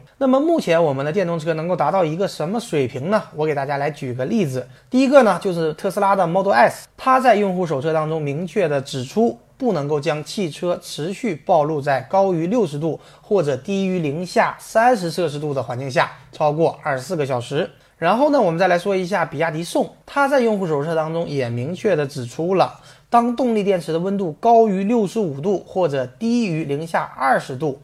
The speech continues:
车辆将不能够正常进行充电。第三点要求呢，就是动力电池的一致性不能太差。这个大家可能不是特别的理解，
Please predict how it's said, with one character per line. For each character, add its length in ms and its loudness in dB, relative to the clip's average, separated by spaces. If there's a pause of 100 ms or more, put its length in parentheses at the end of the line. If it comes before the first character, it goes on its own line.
车 180 -2
辆 300 2
将 400 -4
不 220 -2
能 220 -6
够 360 0
正 240 0
常 280 -4
进 160 -10
行 160 -10
充 200 -10
电。 200 2 (460)
第 100 2
三 160 8
点 120 4
要 120 4
求 200 0
呢， 160 0
就 160 -2
是 200 0
动 220 -2
力 80 -2
电 180 -2
池 140 -4
的 80 -4
一 180 -4
致 240 -4
性 300 -4
不 120 -6
能 120 -6
太 160 -6
差。 320 -2 (380)
这 100 2
个 100 4
大 140 4
家 100 2
可 140 -6
能 100 -4
不 120 -6
是 100 -6
特 140 -4
别 100 0
的 100 -2
理 240 -2
解， 280 0